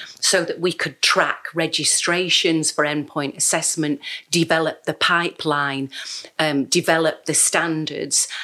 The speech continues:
and that everything could be done electronically so that our customers could do everything remotely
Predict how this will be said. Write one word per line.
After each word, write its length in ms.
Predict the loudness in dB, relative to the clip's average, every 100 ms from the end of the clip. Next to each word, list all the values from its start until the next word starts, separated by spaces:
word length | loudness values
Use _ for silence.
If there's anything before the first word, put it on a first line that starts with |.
| -2
and 220 | 0 2 0
that 140 | 0
everything 480 | -2 0 0 0 0
could 220 | -2 -2
be 100 | -2
done 200 | 0 0
electronically 720 | 0 -2 -2 0 0 -2 -4 -2
so 180 | 0
that 120 | 0 -2
our 160 | -2
customers 800 | -2 0 0 -2 -2 -2 -2 -4 -6 -10 -10 -10 -2
could 240 | -2 0
do 200 | 2 2
everything 520 | 2 -2 -2 0 2 2
remotely 640 | 2 2 0 0 -2